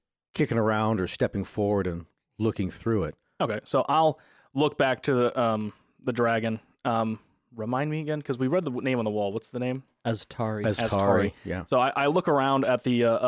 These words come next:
Speaker 2: um, the, the treasure strewn about, and I say, it's like, uh, "Astari, my humble offerings that I could bring to you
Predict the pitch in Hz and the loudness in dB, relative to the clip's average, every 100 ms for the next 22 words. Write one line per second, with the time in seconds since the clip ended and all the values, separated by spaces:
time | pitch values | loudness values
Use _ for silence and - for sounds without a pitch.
0 | 120 110 110 - _ - - - - 151 | 0 0 -6 -10 _ -10 -6 -6 -6 -4
1 | 127 - 120 117 - 131 113 113 110 110 | -4 0 0 0 -2 -2 0 2 0 -2
2 | _ _ _ - 120 113 113 127 117 117 | _ _ _ -6 -2 0 0 0 2 0
3 | 110 - _ _ 123 110 104 104 _ _ | -4 -8 _ _ -2 0 -2 -8 _ _
4 | _ _ _ _ - 131 120 - 131 123 | _ _ _ _ -6 -2 0 -2 0 2
5 | 117 107 117 117 113 110 113 - 160 160 | 4 2 2 2 2 0 -4 -4 0 2
6 | 135 117 120 - 123 113 117 117 117 - | 2 4 2 2 -2 0 0 0 0 -2
7 | 113 120 127 120 - - 113 110 143 117 | 0 2 2 0 -2 0 0 4 4 4